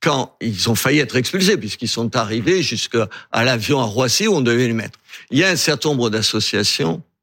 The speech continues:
et de partis politiques qui se sont opposés à cette expulsion. Alors qu'on savait, tout le monde savait que cette famille était une famille islamiste jusqu'au bout des ongles.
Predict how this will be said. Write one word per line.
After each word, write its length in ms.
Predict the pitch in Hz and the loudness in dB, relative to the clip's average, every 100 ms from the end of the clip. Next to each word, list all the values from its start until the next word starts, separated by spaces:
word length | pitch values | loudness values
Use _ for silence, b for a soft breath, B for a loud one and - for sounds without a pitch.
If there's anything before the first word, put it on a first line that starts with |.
| _ _ _ - | _ _ _ 0
et 120 | 220 | 2
de 80 | 151 | 2
partis 320 | - 107 - | 0 -2 -2
politiques 600 | - - 143 - - - - _ _ _ _ _ | -6 -4 -4 -4 -6 -6 -14 _ _ _ _ _
qui 300 | 208 220 196 _ | 0 2 0 _
se 180 | - - | -6 -2
sont 260 | 143 165 - - | 0 0 0 0
opposés 420 | 214 180 156 208 | 0 0 2 2
à 60 | 180 | 2
cette 240 | 143 147 | 0 0
expulsion. 440 | 139 147 135 113 B B B _ _ | -2 -2 -2 -2 B B B _ _
Alors 280 | 156 175 - | 0 0 0
qu'on 100 | 165 | 0
savait, 300 | 135 143 143 - - | 0 0 0 -2 0
tout 140 | 294 | 2
le 40 | 247 | 2
monde 200 | 240 - | 2 0
savait 240 | 165 226 | 0 0
que 40 | |
cette 220 | - 143 - | 0 -2 0
famille 380 | 123 143 220 175 B - | 0 2 2 0 B -2
était 260 | 127 143 | 0 2
une 100 | 131 | 0
famille 600 | 113 - 117 127 185 214 B B - | 0 -2 0 2 2 0 B B 0
islamiste 560 | 156 113 127 151 226 127 | 2 2 2 2 0 0
jusqu'au 300 | 110 - 113 | -4 -2 0
bout 200 | 160 208 | 0 0
des 200 | 147 113 | 0 -2
ongles. 360 | 107 87 90 | -4 -4 -8